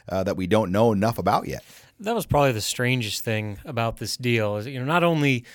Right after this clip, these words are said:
Speaker 2: um, was the meeting on Tuesday, um, basically initiated by Miles, it was kind of coordinated by Mark Boehm. So this wasn't a deal where Bill Moos reached out to Tim and, you know, wanted to sit down and talk shop. Um, this was kind of a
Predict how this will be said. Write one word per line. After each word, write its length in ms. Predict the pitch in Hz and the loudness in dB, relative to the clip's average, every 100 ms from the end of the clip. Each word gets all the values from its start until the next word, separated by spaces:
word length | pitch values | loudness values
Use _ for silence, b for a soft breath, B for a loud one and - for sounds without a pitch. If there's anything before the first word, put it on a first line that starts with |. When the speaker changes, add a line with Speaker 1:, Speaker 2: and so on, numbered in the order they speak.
| B B - | B B -6
Speaker 2:
um, 280 | 113 104 | -4 -4
was 460 | 101 127 143 127 113 | 0 2 4 2 -4
the 100 | 120 | -4
meeting 300 | 131 131 120 | 0 0 0
on 180 | 117 110 | -2 -4
Tuesday, 800 | - 131 123 117 113 104 98 - - | -6 -6 -2 0 0 0 -4 -10 -12
um, 340 | 110 98 107 123 _ 151 156 | -10 -10 -12 -16 _ -14 -4
basically 420 | 170 151 123 117 | -2 0 0 2
initiated 540 | 110 135 - 131 120 | 0 0 2 2 2
by 160 | 104 98 | 0 -4
Miles, 560 | 101 131 147 104 107 | 0 4 4 2 -2
it 60 | 117 | -6
was 100 | 98 | -10
kind 260 | - - 175 | -8 -4 -4
of 120 | - | -6
coordinated 580 | - 220 135 117 117 117 B B B | -4 -2 0 0 -2 -8 B B B
by 120 | 131 131 | -4 0
Mark 280 | 135 143 - | 2 2 2
Boehm. 400 | 127 160 113 92 | 2 4 2 -2
So 120 | 120 | -6
this 180 | 131 - | -6 0
wasn't 240 | 277 180 | 0 2
a 40 | |
deal 200 | 131 143 | 4 4
where 100 | 120 | 4
Bill 240 | 107 127 131 | 0 0 0
Moos 380 | 117 131 117 120 | 0 -2 -4 -6
reached 260 | 127 - | -6 -6
out 200 | 110 131 | -4 -6
to 80 | 113 | -8
Tim 380 | - 117 120 117 | -8 -4 -2 -4
and, 140 | 98 B B B | -6 B B B
you 100 | - | -12
know, 80 | 107 | -8
wanted 220 | 113 123 | -4 -4
to 80 | 107 | -4
sit 220 | - 120 | -8 -6
down 180 | 113 120 | -2 -2
and 320 | 104 95 92 | -4 -8 -12
talk 240 | - 123 117 | -2 -2 -2
shop. 540 | - 127 127 104 - - | -4 0 0 -2 -8 -16
Um, 260 | 110 104 110 | -12 -12 -12
this 140 | 117 | -14
was 100 | 113 | -16
kind 260 | - 120 123 | -8 -6 -4
of 120 | 110 | -4
a 200 | 107 | -4